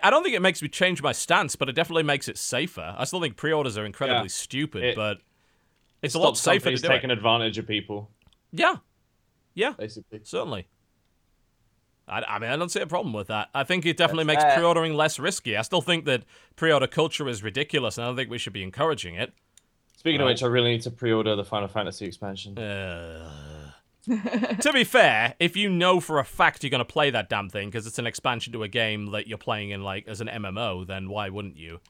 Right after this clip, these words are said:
Speaker 1: I guess? Don't you
Speaker 2: Yeah.
Speaker 1: get early access if you pre-ordered that as well? Like, there's a head
Speaker 2: Yes.
Speaker 1: start.
Speaker 2: Yeah.
Speaker 1: That's, that's insidiously evil. <laughs> It's,
Speaker 3: <laughs>
Speaker 1: it really is. It's a good way to sell millions of copies of an expansion for your M M O by saying, "You get a
Speaker 2: Eh.
Speaker 1: head start on everybody else." I'm like, "Well, shit, I've gotta do it now then, haven't I?"
Speaker 2: It's,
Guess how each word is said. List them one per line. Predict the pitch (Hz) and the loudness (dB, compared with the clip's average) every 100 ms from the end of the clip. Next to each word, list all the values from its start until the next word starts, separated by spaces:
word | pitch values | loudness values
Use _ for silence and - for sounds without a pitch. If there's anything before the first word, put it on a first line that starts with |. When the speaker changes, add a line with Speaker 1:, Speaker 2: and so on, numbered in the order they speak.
| - - | -20 -18
Speaker 1:
I | 87 | -12
guess? | 87 85 - - _ _ _ _ | -10 -10 -12 -18 _ _ _ _
Don't | 180 | -2
you | 180 | 4
Speaker 2:
Yeah. | 233 | 4
Speaker 1:
get | 165 | 8
early | 160 143 | 6 6
access | 123 127 - 165 - - | 2 -2 -2 -2 -4 -10
if | - 127 | -14 -12
you | 135 | -8
pre-ordered | - 151 147 151 139 | -2 0 2 0 2
that | 147 | 2
as | 143 117 | 2 2
well? | 123 | 2
Like, | 131 120 | 2 -2
there's | 101 92 - | -4 -10 -10
a | |
head | 110 | -2
Speaker 2:
Yes. | 110 - | -2 -2
Speaker 1:
start. | 107 104 123 - | 0 0 0 -4
Speaker 2:
Yeah. | _ - - _ - 190 | _ -20 -20 _ 4 4
Speaker 1:
That's, | 190 - | 4 -2
that's | - 190 202 | 4 4 4
insidiously | 196 - 175 151 143 127 | 2 2 2 0 0 -2
evil. | 110 117 107 104 - - | -4 -6 -4 -6 -8 -4
<laughs> | 139 - 170 - - - - | -2 0 -2 -4 -16 -16 -2
It's, | 147 - | 2 4
Speaker 3:
<laughs> | - - 330 - 349 - _ - | 4 4 4 4 2 0 _ -4
Speaker 1:
it | 247 | 6
really | 254 190 156 | 8 8 8
is. | 135 143 | 6 2
It's | 143 | -2
a | |
good | 180 170 | 0 4
way | 165 | 4
to | 147 | 4
sell | - 139 | 2 2
millions | 131 139 135 110 | 2 0 0 -2
of | |
copies | - 151 123 | 0 0 0
of | 107 | -6
an | 107 | -6
expansion | 104 - 117 104 98 | -6 -4 -4 -4 -6
for | |
your | 110 107 | -6 -4
M | 110 | -4
M | 101 | -4
O | 104 104 | -2 -2
by | 101 | -4
saying, | 101 113 107 | -4 -4 -6
"You | 147 247 | -4 -2
get | 139 | 2
a | 139 | 4
Speaker 2:
Eh. | |
Speaker 1:
head | 147 - | 4 4
start | 196 175 | 4 6
on | 190 | 4
everybody | 180 190 196 220 | 2 4 4 8
else." | 214 - | 6 4
I'm | |
like, | 123 123 | -4 -4
"Well, | 120 | -6
shit, | - 214 147 | -2 0 0
I've | 110 | 2
gotta | 147 | 0
do | 120 127 | 0 -2
it | 95 | -2
now | 117 120 | 0 0
then, | 92 95 | 0 -2
haven't | 131 107 | -2 -2
I?" | |
Speaker 2:
It's, | 87 - - | -8 -12 -16